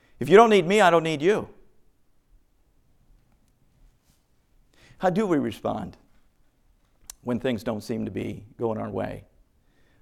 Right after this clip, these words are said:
When somebody doesn't seem to be interested in us?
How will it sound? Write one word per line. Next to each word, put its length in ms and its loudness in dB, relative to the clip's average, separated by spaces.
When 200 -2
somebody 800 -2
doesn't 300 -6
seem 280 -6
to 60 -12
be 160 -6
interested 480 -10
in 120 -12
us? 340 -18